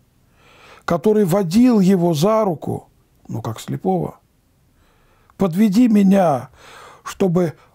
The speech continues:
ощупать мне столбы, на которых утвержден дом,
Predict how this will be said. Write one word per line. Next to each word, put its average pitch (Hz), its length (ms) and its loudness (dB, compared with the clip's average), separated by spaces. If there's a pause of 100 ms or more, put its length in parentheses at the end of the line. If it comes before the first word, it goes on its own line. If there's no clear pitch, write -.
(100)
ощупать 220 880 -2
мне 185 320 2
столбы, 170 920 0 (1040)
на 143 140 -2
которых 165 440 -2
утвержден 143 600 -2
дом, 135 360 -4